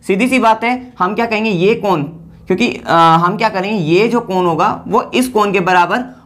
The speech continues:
और ये वाला कोण इस कोण के बराबर कह सकते हैं, क्योंकि संगत भाग बराबर कर रहे हैं। तो यहाँ पर हम कह सकते हैं, इसीलिए कोण एबीडी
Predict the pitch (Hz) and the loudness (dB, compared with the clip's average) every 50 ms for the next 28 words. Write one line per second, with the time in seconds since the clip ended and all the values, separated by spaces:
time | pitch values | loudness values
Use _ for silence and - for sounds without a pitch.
0 | - - 151 160 160 165 165 185 214 220 226 214 190 185 180 165 165 190 247 254 | -6 -2 0 0 0 0 2 0 2 2 0 0 -2 -2 -2 -2 -2 -2 -2 -4
1 | - - - - - 233 220 - 202 180 170 147 143 127 135 139 135 139 175 185 | -6 -8 -8 -2 -2 -2 0 0 0 0 0 0 0 0 0 0 0 0 -2 -4
2 | 190 185 - - - 202 214 226 247 - - 247 247 254 254 254 - - - - | -4 -8 -10 -4 -2 0 0 0 -2 -2 -2 0 2 2 2 0 -4 -12 -18 -10
3 | - - 185 180 196 240 - - 180 175 180 196 185 208 202 196 190 214 220 220 | -2 -2 -2 0 0 -2 -2 -2 0 0 2 2 2 2 2 2 2 2 2 2
4 | 226 240 233 247 226 233 247 233 - - - - - 185 180 180 165 170 185 185 | 0 -2 -6 -6 -4 -4 -4 -6 -6 -12 -14 -6 -2 0 2 2 2 2 0 -2
5 | 180 185 185 196 202 214 - - 214 220 208 - 175 196 190 254 254 226 185 160 | -2 0 -2 -2 -2 -4 -8 -6 -6 -6 -4 -2 -2 -2 0 2 0 2 2 2
6 | 156 156 175 233 247 - - - - - - - 202 214 233 269 277 269 - - | 2 0 0 -2 -4 -10 -14 -20 -20 -18 -8 -2 2 2 2 2 0 -2 -6 -2
7 | - 196 214 254 285 285 254 185 175 180 180 190 214 233 220 - - 135 127 160 | 0 0 2 2 0 0 -2 0 0 0 0 0 -2 -6 -8 -10 -8 -2 0 0
8 | 165 135 110 - - | 2 0 0 -4 -6